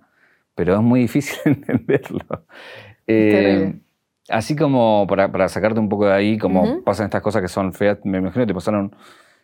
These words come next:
Speaker 1: cosas muy lindas,
Speaker 2: Sí.
Speaker 1: eh, con respecto al cariño de la gente, ¿no?
Speaker 2: Ujú.
Speaker 1: Eh,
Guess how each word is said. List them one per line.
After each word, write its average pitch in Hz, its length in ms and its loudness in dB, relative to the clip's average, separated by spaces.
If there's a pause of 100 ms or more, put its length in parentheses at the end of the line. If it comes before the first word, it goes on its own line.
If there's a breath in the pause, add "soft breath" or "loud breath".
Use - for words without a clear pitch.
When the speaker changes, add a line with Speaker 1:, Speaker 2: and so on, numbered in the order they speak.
(160)
Speaker 1:
cosas 98 240 0
muy 95 200 0
lindas, 85 520 0
Speaker 2:
Sí. 90 140 -2
Speaker 1:
eh, 85 400 0
con - 100 -2
respecto 87 300 -4
al 87 80 0
cariño 87 360 -2
de 82 40 -2
la 82 80 -2
gente, 85 340 -4
¿no? 113 300 -2 (140)
Speaker 2:
Ujú. 180 320 -6
Speaker 1:
Eh, 85 600 0